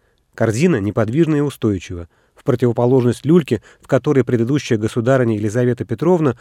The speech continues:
укачивала Павла Петровича. Сына Павла Екатерина терпеть не может, внука Александра обожает. Холодная ванна,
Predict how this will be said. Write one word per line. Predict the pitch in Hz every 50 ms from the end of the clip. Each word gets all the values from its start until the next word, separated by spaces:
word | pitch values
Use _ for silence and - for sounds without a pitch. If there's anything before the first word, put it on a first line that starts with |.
| - - _ -
укачивала | 120 - - 139 139 - - 139 123 120 117 113
Павла | - 120 120 117 117 113
Петровича. | 104 - 117 - 127 113 101 85 82 80 - - - _ _ _ _ _ _ _ _ _ _ _ _ _ _ _ _ _ _ _ _ _ _ _ _ _ _
Сына | - - 185 175 165 160 -
Павла | - 202 208 185 156
Екатерина | 120 110 107 - 117 - 135 165 170 165 139
терпеть | - 143 127 - 143 110 - 101
не | 101
может, | 95 92 90 90 82 85 - _ _ _ _ _ _ _ _ -
внука | 113 131 147 127 - 139
Александра | 123 117 113 - - 151 151 147 123 117 110
обожает. | 98 98 113 110 101 101 101 90 82 82 - - _ _ _ _ _ _ _ _
Холодная | _ - - 127 120 123 117 101 104 101 101 95
ванна, | 113 139 156 156 151 139 131 123